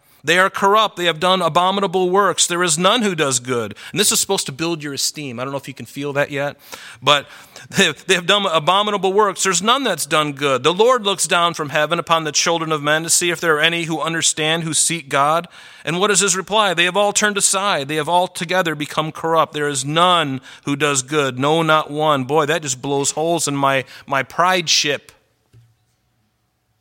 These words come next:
Blows holes in my pride ship. That's really who I am.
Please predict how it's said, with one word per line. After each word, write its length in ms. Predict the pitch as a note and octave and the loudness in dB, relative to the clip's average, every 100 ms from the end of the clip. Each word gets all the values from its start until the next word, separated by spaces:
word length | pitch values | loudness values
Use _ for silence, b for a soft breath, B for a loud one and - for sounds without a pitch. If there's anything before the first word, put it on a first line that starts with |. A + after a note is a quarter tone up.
| _ _ _ _ _ _ _ _ | _ _ _ _ _ _ _ _
Blows 320 | - F#3+ F#3 | -8 -4 -2
holes 400 | - F3+ F#3 E3 | -2 -4 -4 -4
in 80 | D#3+ | -4
my 160 | D3+ D3+ | -4 -4
pride 400 | D#3 D#3 D3+ C#3 | -2 -2 -2 -4
ship. 360 | - A2+ G#2+ _ b b b b b b b _ _ _ _ _ _ _ _ _ | -6 -8 -10 _ b b b b b b b _ _ _ _ _ _ _ _ _
That's 200 | B2+ - | -10 -8
really 220 | C#3+ C#3 | -8 -8
who 160 | C3 B2+ | -8 -6
I 140 | B2+ | -6
am. 300 | B2+ A#2+ A2 | -8 -10 -14